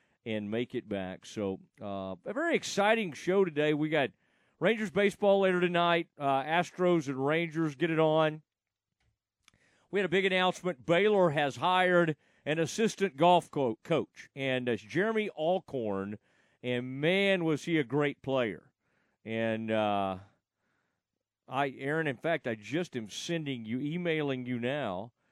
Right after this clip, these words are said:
uh, Matt Roberts, who's putting in a great Friday. Matt tracked down Jeremy for us. And, um,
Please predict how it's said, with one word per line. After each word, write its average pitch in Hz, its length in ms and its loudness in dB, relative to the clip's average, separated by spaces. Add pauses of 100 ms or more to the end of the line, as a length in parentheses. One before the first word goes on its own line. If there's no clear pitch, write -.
(200)
uh, 101 460 -2 (180)
Matt 127 280 -4
Roberts, 127 760 -4 (160)
who's 113 200 -8
putting 156 260 -8
in 127 80 -8
a 107 60 -6
great 113 440 -6
Friday. 107 600 -4 (480)
Matt 120 300 -6
tracked 135 460 -8
down 131 340 -2
Jeremy 143 520 -4
for 113 380 -2
us. - 320 -6 (400)
And, 117 380 -2
um, 107 340 0